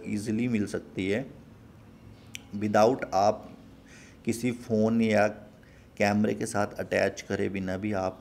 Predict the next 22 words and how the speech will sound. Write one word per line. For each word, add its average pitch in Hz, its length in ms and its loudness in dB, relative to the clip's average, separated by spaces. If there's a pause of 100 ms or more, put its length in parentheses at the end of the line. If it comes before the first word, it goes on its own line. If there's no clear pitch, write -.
इसको - 380 -6 (120)
अच्छे 104 380 -8
से 98 180 -8
यूज़ 95 440 -6
कर 90 140 -4
सकते - 420 -14
हैं। 90 220 -12 (760)
तो 95 100 -4
guys, 101 280 2
back 104 300 2
side 110 320 0
देख 104 200 -4
सकते - 300 -10
हैं 107 80 0
आप, 107 120 -4 (120)
दोनों 104 420 0
बिल्कुल 107 440 -2
ही 113 140 -4 (100)
एक 107 240 -4
जैसे 104 380 -2
same 101 580 -4
है, 101 200 -4